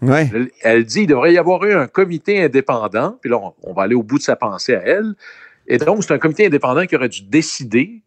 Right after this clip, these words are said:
Speaker 2: du salaire des députés. Alors, ou bien les députés auraient voté à la fin cette chose-là, et c'est eux qui auraient eu à voter quand même, ou il y a un comité indépendant dont la recommandation est plus forte que l'Assemblée nationale. Alors, je sais
Speaker 1: Ouais.
Speaker 2: pas dans quel monde elle vit, mais c'est troublant, là.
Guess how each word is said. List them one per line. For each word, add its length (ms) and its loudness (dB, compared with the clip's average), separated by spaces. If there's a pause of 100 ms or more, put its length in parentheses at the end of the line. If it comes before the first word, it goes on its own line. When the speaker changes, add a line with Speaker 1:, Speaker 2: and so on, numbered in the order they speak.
Speaker 2:
du 260 -8
salaire 420 2
des 120 0
députés. 580 -4
Alors, 280 0
ou 80 0
bien 180 2
les 140 2
députés 260 -2
auraient 220 2
voté 720 0
à 100 -2
la 140 0
fin 280 -6
cette 200 -14
chose-là, 560 -2 (380)
et 80 -6
c'est 260 -2
eux 100 4
qui 140 0
auraient 180 0
eu 40 0
à 60 0
voter 280 -4
quand 200 -8
même, 360 -4 (460)
ou 120 4
il 40 4
y 20 4
a 40 4
un 60 0
comité 340 2
indépendant 600 0
dont 140 2
la 440 -2
recommandation 720 0
est 80 2
plus 240 -4
forte 340 -2
que 80 0
l'Assemblée 440 0
nationale. 460 -2
Alors, 120 -20
je 100 -14
sais 120 -10
Speaker 1:
Ouais. 80 -2
Speaker 2:
pas 60 -2
dans 60 -8
quel 200 -6
monde 260 -2
elle 180 0
vit, 300 -8 (460)
mais 280 0
c'est 300 -2
troublant, 540 0
là. 200 -14